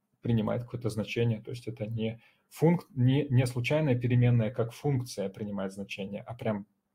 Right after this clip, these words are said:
сама случайная переменная принимает значение. Вот.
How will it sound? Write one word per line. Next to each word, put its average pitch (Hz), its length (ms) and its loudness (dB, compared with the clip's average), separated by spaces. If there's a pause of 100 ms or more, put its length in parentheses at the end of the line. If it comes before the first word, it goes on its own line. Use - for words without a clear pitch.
(140)
сама 104 340 -4
случайная 104 480 -12
переменная 104 540 -4
принимает 113 400 -10
значение. - 380 -14 (1800)
Вот. 117 380 4